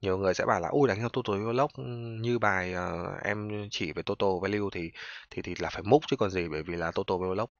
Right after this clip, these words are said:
tăng rất nhiều so với cap đúng không? Thế nhưng mà không mọi người nhá. Total Value Lock đến từ một token, đến từ stablecoin. Nó có thể bị rút ra bất kỳ lúc nào.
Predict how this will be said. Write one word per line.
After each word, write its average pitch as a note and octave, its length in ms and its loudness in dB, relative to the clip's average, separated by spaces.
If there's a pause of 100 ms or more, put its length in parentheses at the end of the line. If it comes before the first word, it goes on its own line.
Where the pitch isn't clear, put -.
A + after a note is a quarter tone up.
(220)
tăng G2 200 6
rất A#2+ 200 -4
nhiều G#2+ 140 2
so F#2 140 -2
với F#2+ 100 -4
cap B2+ 340 8
đúng G#2 140 -2
không? A2+ 240 -2 (380)
Thế G2+ 100 -6
nhưng A#2 160 -2
mà G2 80 0
không B2 300 2
mọi G2 100 -2
người G2 120 -2
nhá. B2 140 2 (1400)
Total A2+ 340 6
Value G#2 240 2
Lock A#2+ 320 4
đến A2 320 0
từ B2+ 120 -2
một F#2+ 340 0
token, F#2 500 0
đến F2+ 180 -8
từ A2+ 100 -2
stablecoin. G2+ 640 2 (440)
Nó F#2+ 140 6
có - 160 0
thể G#2+ 140 -2
bị - 140 -6
rút A#2+ 300 2
ra G#2 320 2
bất - 240 -8
kỳ G2+ 160 0
lúc G2 240 0
nào. - 300 -6